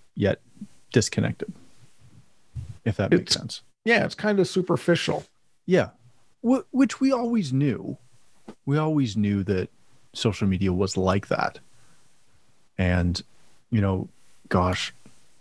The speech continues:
Speaker 1: Instagram is one of those. Now, now I'm really sounding like a <laughs> middle-aged white man. <laughs>
Speaker 2: See, I'm fully with you. And I've,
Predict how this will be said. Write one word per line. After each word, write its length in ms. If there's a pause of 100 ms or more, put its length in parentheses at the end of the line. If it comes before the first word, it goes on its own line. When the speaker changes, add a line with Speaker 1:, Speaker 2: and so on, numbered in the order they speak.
(480)
Speaker 1:
Instagram 880 (320)
is 320
one 180
of 80
those. 520 (300)
Now, 380
now 260
I'm 160
really 240
sounding 280
like 160
a 40
<laughs> 0
middle-aged 580 (100)
white 280
man. 120 (380)
<laughs> 140 (600)
Speaker 2:
See, 200 (1500)
I'm 160
fully 280
with 300
you. 180 (360)
And 140
I've, 320